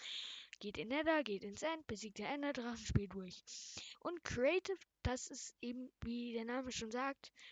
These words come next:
das Kreative. Dort kann man sich alle Items, alles, was man will, holen und einfach was bauen, wo man grad Bock drauf hat. Und ja, dann sind wir damit auch schon durch.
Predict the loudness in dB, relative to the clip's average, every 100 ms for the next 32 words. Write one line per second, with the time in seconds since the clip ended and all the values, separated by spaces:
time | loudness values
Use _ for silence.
0 | -18 -14 -12 -6 0 2 2 0 0 2
1 | 6 6 4 _ -18 -16 -12 -10 -12 -12
2 | -12 -6 -4 -2 -2 -4 -8 -2 2 4
3 | 4 2 0 -2 -6 -4 -4 -2 -2 -2
4 | 0 0 2 0 2 4 4 2 -4 -2
5 | 0 0 -2 -4 -4 0 4 4 4 -4
6 | -14 -12 -10 -8 -4 0 0 0 0 4
7 | 2 2 -4 -2 -2 -4 -4 -8 _ -20
8 | -18 -18 -18 -18 -16 -18 -20 _ _ _
9 | _ _ -20 -8 0 2 2 -2 -4 4
10 | 6 6 0 -2 -2 0 -2 -4 -6 -8
11 | -10 -12 -6 0 2 6 6 4 0 0
12 | 0 2 6 8 6